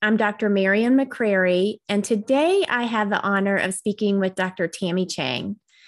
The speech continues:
Doctor Chang is a board-certified physician in pediatric hematology oncology, practicing in Tacoma, Washington.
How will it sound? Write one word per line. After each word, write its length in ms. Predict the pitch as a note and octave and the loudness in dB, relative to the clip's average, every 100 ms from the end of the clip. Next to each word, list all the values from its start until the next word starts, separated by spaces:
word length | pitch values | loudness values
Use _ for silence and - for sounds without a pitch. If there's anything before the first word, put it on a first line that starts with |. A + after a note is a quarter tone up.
| - - _ | -20 -20 _
Doctor 300 | B3 A#3 A#3 | -2 0 2
Chang 460 | A#3+ - A#3+ B3 C4+ | 0 0 2 4 2
is 180 | - A3+ | 2 -2
a 60 | |
board-certified 880 | G#3 A3+ A#3+ B3 B3 A#3+ A#3+ G#3+ G#3+ | 0 4 2 2 0 0 2 0 2
physician 600 | A3 G#3 G3+ - G#3 G3+ | -2 0 0 0 0 0
in 200 | - F#3 | 0 -4
pediatric 760 | F#3 C#4+ D#4 G#3 G3+ G#3 F#3+ - | -2 0 2 2 -2 -2 -4 0
hematology 680 | A3 G3 G#3+ F#3+ F#3+ G#3 - | 0 0 0 0 0 0 -2
oncology, 880 | F3+ - F#3+ F3 E3 F3+ F#3+ E4 - | -4 -4 -2 0 -2 -2 -2 -2 -6
practicing 560 | - F#3+ - G#3 G3 G3 | -6 -4 -4 -6 -2 -2
in 100 | F#3+ | -2
Tacoma, 480 | G3 F#3+ F#3+ A3 C#4+ | -6 -4 0 0 2
Washington. 800 | F3+ E3+ - F#3+ F#3 A3+ E4 | 0 -2 -4 -6 -4 -2 -2